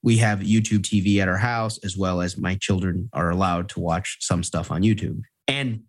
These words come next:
I b-, guarantee if you asked my three children if they knew who our cable provider was, they couldn't name a single one. <laughs> They couldn't name Xfinity, Time Warner. The list goes on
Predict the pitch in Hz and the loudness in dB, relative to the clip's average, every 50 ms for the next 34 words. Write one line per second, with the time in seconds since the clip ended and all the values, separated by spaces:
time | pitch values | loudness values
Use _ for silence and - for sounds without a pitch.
0 | _ _ _ _ _ - 131 147 170 185 160 139 127 120 120 143 127 120 117 117 | _ _ _ _ _ -4 -2 -2 -2 -2 -4 -4 -4 -4 -4 -4 -4 -4 -2 0
1 | 135 143 151 160 196 240 247 240 233 220 214 - 214 202 160 131 110 - 135 143 | 2 2 2 2 2 0 2 2 2 2 2 2 2 2 2 2 0 0 0 2
2 | 147 151 139 135 131 - - 135 127 123 117 - - 123 120 117 - 123 117 107 | 2 4 2 0 -2 -2 -2 -2 -2 -2 -2 0 0 0 2 2 2 2 2 2
3 | 101 95 90 90 - - 101 98 - - 110 117 113 113 113 110 107 104 101 101 | 2 2 0 0 0 0 -2 0 0 0 0 2 4 4 4 4 4 2 2 0
4 | 101 - 110 104 92 98 - - 170 190 190 165 120 107 - 101 92 98 92 87 | 0 0 2 2 2 0 0 0 2 2 2 2 0 0 -2 -2 0 0 0 0
5 | 80 80 82 85 82 82 82 92 - - 107 107 - - 120 104 85 85 92 90 | 0 -2 -2 -2 -2 -2 -2 -2 0 0 0 0 0 0 0 0 0 0 0 0
6 | 90 87 - - - 95 92 90 87 80 80 76 - - - _ _ _ _ - | 0 0 -2 -2 0 0 0 0 0 -2 -2 -4 -6 -8 -12 _ _ _ _ 0
7 | 120 110 - 147 131 - 147 127 104 95 104 107 104 98 90 87 - - - - | 2 2 0 -2 -2 -2 -2 -2 -2 -2 -2 0 0 -2 -4 -4 -8 -4 -2 0
8 | 160 156 147 143 139 135 131 117 123 - _ _ - 110 92 90 98 113 131 143 | 0 2 2 2 2 2 2 0 -2 -8 _ _ -6 -4 -2 -2 0 0 2 2
9 | 143 139 135 127 123 120 110 - - - 147 143 151 180 196 - - 196 175 143 | 2 2 2 0 0 -2 -6 -8 -4 -2 0 2 2 2 2 0 0 0 0 2
10 | 147 156 151 120 95 110 113 123 139 | 2 2 2 0 0 0 0 -2 -2